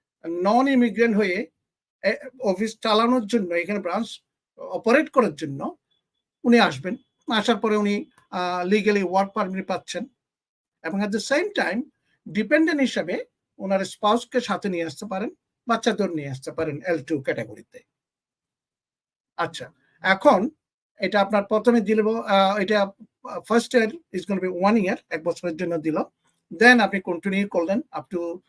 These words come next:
two years increment। At the same time আপনি এই মুহূর্তে থাকা অবস্থায় আপনি অ্যাপ্লাই করলেন।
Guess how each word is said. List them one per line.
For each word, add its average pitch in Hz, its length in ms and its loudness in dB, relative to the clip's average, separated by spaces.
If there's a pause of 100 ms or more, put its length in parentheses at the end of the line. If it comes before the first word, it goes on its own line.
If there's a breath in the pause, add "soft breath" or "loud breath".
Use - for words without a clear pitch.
(280)
two 196 200 2
years 190 200 2 (460)
increment। 175 440 -2 (960)
At 226 60 4
the 240 120 6 (120)
same 392 300 0
time 156 320 -2 (560)
আপনি 190 340 -2 (140)
এই 294 380 6
মুহূর্তে 233 320 0
থাকা 196 320 -2
অবস্থায় 202 320 -4
আপনি 170 140 -8
অ্যাপ্লাই 156 280 -8
করলেন। 127 280 -14